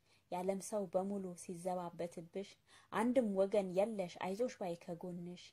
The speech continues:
ይልቅስ ለጠላት አሳልፎ ሰጠሽ፣ የአገር ልጅ በፌስቡክ አብሮ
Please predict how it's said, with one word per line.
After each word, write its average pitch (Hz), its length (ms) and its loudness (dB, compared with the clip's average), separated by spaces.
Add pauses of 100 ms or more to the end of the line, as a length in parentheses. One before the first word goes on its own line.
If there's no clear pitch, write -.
(500)
ይልቅስ 190 500 4
ለጠላት 202 600 0
አሳልፎ 196 500 -6 (140)
ሰጠሽ፣ - 540 -8 (400)
የአገር 196 380 8
ልጅ 220 260 2
በፌስቡክ 190 580 2 (120)
አብሮ 208 240 4